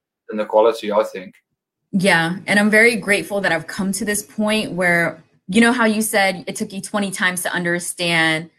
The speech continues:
Speaker 2: that quote, like, what does Les Brown mean when, you know, it's not about you, it's about the audience? Um, so for me, it took me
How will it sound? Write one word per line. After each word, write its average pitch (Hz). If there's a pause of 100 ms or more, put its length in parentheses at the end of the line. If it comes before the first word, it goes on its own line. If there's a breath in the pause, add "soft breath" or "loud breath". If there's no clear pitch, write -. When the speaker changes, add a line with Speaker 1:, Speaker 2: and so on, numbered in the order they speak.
(200)
Speaker 2:
that -
quote, 185
like, 160
what 160
does 170
Les 160
Brown 165
mean 165
when, 151
you 165
know, 151
it's 151
not 156
about 151
you, 156
it's 156
about 151
the -
audience? 147 (320 soft breath)
Um, 156
so 190
for 180
me, 185 (140)
it 196
took 214
me 175